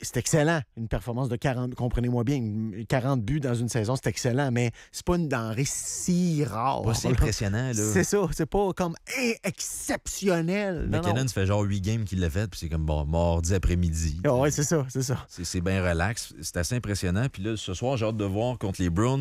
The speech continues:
Speaker 2: parce que Caulfield a dix buts en treize games contre eux, euh, depuis, euh, depuis qu'il joue contre les Bruins, en fait. Puis je regardais les statistiques du
Speaker 1: Mhm.
Speaker 2: Canadien.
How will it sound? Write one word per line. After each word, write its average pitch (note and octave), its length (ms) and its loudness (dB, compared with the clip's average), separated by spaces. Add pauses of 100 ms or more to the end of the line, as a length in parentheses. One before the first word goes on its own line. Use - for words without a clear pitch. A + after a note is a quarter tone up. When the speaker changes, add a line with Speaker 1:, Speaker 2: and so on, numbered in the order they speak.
Speaker 2:
parce F2+ 200 -2
que G#2+ 260 0
Caulfield G#2 480 0
a F2+ 80 4
dix F2+ 180 0
buts A2+ 140 2
en G2+ 100 4
treize F2 300 2
games A2 260 2
contre F2 380 0
eux, G2+ 280 2
euh, D2 40 0
depuis, E2 460 -2
euh, C#2 80 0
depuis C#2 240 -6
qu'il E2+ 120 -10
joue F2 120 -4
contre F2 240 0
les D#2+ 60 2
Bruins, G#2+ 280 2
en G#2+ 100 2
fait. C3+ 220 -2 (380)
Puis G2+ 100 0
je A#2 40 6
regardais A#2+ 580 2
les G#2 180 2
statistiques - 960 -2 (160)
du B2 80 2
Speaker 1:
Mhm. D3+ 60 4
Speaker 2:
Canadien. B2+ 560 0